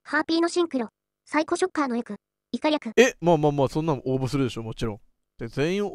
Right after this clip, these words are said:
Speaker 2: 募者全員サービスは応募しないわけがない。これさ、ジャンプフェスタ行ってさ、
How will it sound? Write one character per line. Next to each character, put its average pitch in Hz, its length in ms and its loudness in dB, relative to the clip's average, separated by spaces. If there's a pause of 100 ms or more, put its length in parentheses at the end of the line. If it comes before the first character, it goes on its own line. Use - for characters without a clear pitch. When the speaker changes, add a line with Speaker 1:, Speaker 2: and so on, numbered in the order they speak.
(140)
Speaker 2:
募 226 60 2
者 160 100 2
全 123 100 0
員 127 40 -2
サ 143 80 4
ー - 20 2
ビ 113 60 -2
ス 110 60 -6
は 107 60 -2
応 120 140 -2
募 131 80 -2
し - 100 -6
な 127 120 0
い 123 40 -2 (280)
わ 143 120 2
け 123 120 -4
が 110 100 -8
な 107 160 -10
い。 104 80 -16 (1120)
こ 120 60 -4
れ 117 60 -2
さ、 113 140 -2
ジ 110 100 -6
ャ 110 60 -2
ン 110 60 -8
プ - 80 -10
フ 135 60 0
ェ 139 40 2
ス - 60 -16
タ 117 100 -2
行 113 80 -6
っ - 40 -20
て - 100 -10
さ、 120 400 4